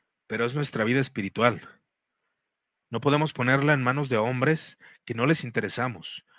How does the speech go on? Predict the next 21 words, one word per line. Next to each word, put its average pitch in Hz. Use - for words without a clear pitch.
no 120
podemos 156
poner 123
en 143
manos 135
de 139
hombres 143
nuestra 110
vida 123
espiritual 113
que 120
no 127
están 135
dispuestos 143
a 120
dedicarnos 117
unos 117
cinco 170
minutos 131
para 92
hablar 113